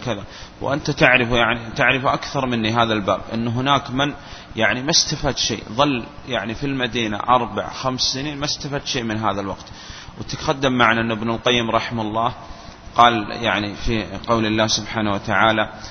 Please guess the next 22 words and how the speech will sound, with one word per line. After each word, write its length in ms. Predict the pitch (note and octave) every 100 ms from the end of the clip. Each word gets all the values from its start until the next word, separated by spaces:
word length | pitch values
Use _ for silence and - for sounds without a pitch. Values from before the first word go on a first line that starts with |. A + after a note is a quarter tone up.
| -
"يا 140 | A2+ A2+
أيها 180 | A#2
الذين 340 | A#2 A2 G#2 G#2
آمنوا 380 | G2+ A2+ G#2+ G2+
استجيبوا 540 | - A#2 A2 A2+ G2+
لله 380 | G#2+ A2 A2+ A2
وللرسول 600 | G#2+ G#2 G#2+ G#2 A#2+ G#2+
إذا 220 | G2+ G#2
دعاكم 480 | G2+ G#2+ A2 - A2
لما 200 | G#2 G#2
يحييكم 460 | G#2 B2 B2 D#3 D3+ - - A2
واعلموا 640 | B2+ A#2+ C3+ A2+ G2+ A2
أن 160 | A2+ A2
الله 280 | A2 A2+
يحول 420 | A2 A2 D3+ D3 A2+
بين 200 | A2+ G#2+
المرء 340 | G#2 G#2 F#2
وقلبه". 460 | G#2 - G2+ F2+ F2+ - -
تأسر 420 | A2 - - B2+
لك 240 | B2+ -
أسباب 380 | A#2 - A#2+ A2+
الطاعة، 520 | A2+ - C#3 D3 E3+